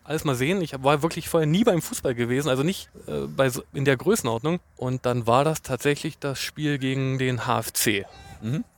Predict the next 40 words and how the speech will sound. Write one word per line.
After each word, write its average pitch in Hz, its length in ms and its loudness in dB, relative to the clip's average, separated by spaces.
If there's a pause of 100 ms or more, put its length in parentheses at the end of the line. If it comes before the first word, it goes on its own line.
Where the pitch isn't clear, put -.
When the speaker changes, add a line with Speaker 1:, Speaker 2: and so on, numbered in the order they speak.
(640)
Speaker 1:
Und 113 380 -10 (220)
ja, 117 80 2
das 110 120 0
war 120 60 6
auch 110 140 2
wieder, 107 100 -2
das 104 140 -4
ist, - 120 -12 (120)
wie 135 280 2
aus - 320 0
dieser 131 220 0
Saison 117 260 2
eben, 107 220 -2
da 107 120 -4
haben 113 100 -2
die 117 80 -2
sieben 127 240 0
null, 147 320 4 (320)
hat 139 160 -2
der 165 60 2
H - 20 2
F - 100 -6
C - 160 0
da 143 140 0
vor 139 160 -6
den 123 40 -4
Sack 135 140 -2
gekriegt. - 460 -10
Ich - 80 -18
kann 127 120 -10
das 127 140 -8
Datum 127 320 -4
sagen, 127 240 -2
das 127 200 -6
war 120 100 -6
der 127 100 -4
neunundzwanzigster 127 800 -4
neunte 127 320 -4
zweitausend. 120 760 0
Speaker 2:
Okay. 127 260 -2